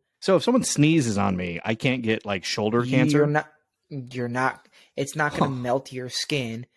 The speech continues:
Speaker 1: Are you
Speaker 2: and
Speaker 1: sure?
Speaker 2: just, I'm utmost confident. Now, aids. aids is contagious.
Speaker 1: Yeah.
Speaker 2: But you have to,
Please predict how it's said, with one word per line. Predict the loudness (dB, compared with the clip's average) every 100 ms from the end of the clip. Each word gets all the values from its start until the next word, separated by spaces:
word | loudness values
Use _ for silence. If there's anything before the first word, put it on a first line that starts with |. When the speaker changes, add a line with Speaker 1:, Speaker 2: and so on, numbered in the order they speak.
| _ -2
Speaker 1:
Are |
you | 0
Speaker 2:
and |
Speaker 1:
sure? | 2 2 2
Speaker 2:
just, | 0 -4 -10 -16 -20 _ _ -4
I'm | -2 -2 -4 _ -20 -20 -20 -20 _ _ 0
utmost | 0 2 2 2 0
confident. | -4 -6 -6 -14 -16 -20 _ _ _
Now, | -2 -2 0
aids. | -2 -2 -6 -14 -20 _ _
aids | -2 0
is | 0 0
contagious. | -2 -4 -4 -4 -12 -18 _ _ -2
Speaker 1:
Yeah. | -2 -2 -10
Speaker 2:
But | -10 -4
you | -4
have | -4 -6
to, | 0 0 0